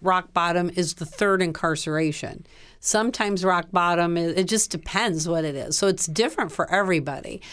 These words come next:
So when somebody is tired and in an addiction, they say they're sick and tired of being sick and tired. So they just decide, "That's it. That's my defining moment. I'm done. I'm on a trajectory now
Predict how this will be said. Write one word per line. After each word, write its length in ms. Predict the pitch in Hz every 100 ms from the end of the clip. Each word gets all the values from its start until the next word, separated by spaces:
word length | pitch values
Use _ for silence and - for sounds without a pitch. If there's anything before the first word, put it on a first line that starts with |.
| - -
So 160 | -
when 160 | 208 185
somebody 600 | - 233 277 311 294 254 -
is 380 | 180 - - - - _
tired 540 | - 220 196 156 156 165
and 220 | 170 160
in 160 | 170 175
an 120 | 160
addiction, 400 | 151 196 190 180
they 60 | 165
say 280 | 160 151
they're 260 | 143 151 160
sick 240 | - 196
and 100 | 185
tired 300 | 175 175 165
of 80 | 156
being 180 | 160 156
sick 220 | - 180
and 120 | 147
tired. 420 | 143 175 160 147 151
So 200 | 170 160 - -
they 140 | 190
just 260 | 180 202 185
decide, 540 | 196 - 185 165 160 156 - - - -
"That's 420 | 160 180 233 -
it. 300 | 202 190 190
That's 260 | 185 185 196
my 140 | 208
defining 520 | 202 196 202 196 196
moment. 420 | 180 170 160 165 - -
I'm 300 | 160 190 220
done. 400 | 185 175 170 165 160 - -
I'm 200 | 180 196
on 100 | 196
a 140 | 190
trajectory 800 | 170 - 165 185 190 190 202 196
now 420 | 185 175 170 170